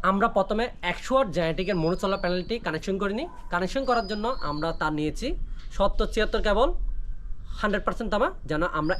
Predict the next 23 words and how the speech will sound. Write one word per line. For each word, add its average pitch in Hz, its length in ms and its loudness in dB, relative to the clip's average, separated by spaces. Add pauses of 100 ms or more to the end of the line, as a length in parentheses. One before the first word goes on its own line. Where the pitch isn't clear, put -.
(120)
এম্পিয়ার 214 520 0
সাপ্লাইটা 214 320 0 (100)
ভালো 175 180 4
পাই। 120 100 -4 (3750)
সানশাইন 170 500 4
সোলার 214 240 4
প্যানেলে 190 320 4 (880)
কানেক্টর 165 360 0
সিস্টেম 208 300 0
আছে, 262 140 0 (800)
ওই 107 100 -6 (1000)
জেনেটিক 180 420 4
মোনো 185 180 6
সোলার 175 200 4
প্যানেল 180 260 2
কোনো 170 180 2
কানেকশন 160 320 0
সিস্টেম 202 220 -2
নেই। 277 80 2 (200)
সেই 214 140 4 (180)
ক্ষেত্রে 220 300 0 (220)
আমরা 156 180 2 (280)
আগে 170 200 2